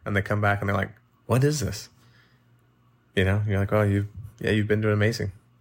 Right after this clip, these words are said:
So they, I think there's just, there's so many different ways to go about it. But I, I guess the challenge I would have in closing is just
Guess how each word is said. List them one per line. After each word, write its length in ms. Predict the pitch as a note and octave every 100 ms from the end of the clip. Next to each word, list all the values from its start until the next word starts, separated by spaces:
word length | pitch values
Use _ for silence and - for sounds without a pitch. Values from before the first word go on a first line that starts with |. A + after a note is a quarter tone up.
| - - - - - - - -
So 100 | -
they, 160 | B2 B2 -
I 60 | A#2+
think 140 | C3
there's 180 | A#2 G#2
just, 340 | G#2 - - -
there's 180 | G#2+
so 160 | - G#2+
many 160 | G#2 G2+
different 300 | G#2 G#2+ G2+
ways 440 | A2 G2+ G2+ - - _ -
to 100 | A#2
go 140 | A2+
about 240 | G2+ G2+ C#3+
it. 120 | B2
But 80 | A2+
I, 280 | G#2+ G#2+
I 40 | G#2+
guess 300 | A2+ G#2+ -
the 100 | G2+
challenge 340 | - G#2+ A2+
I 40 | G#2+
would 120 | G#2
have 380 | A2 A2 G#2 G#2
in 120 | G2
closing 400 | G2+ G#2 A2 A2
is 140 | G2
just 320 | - G2+ -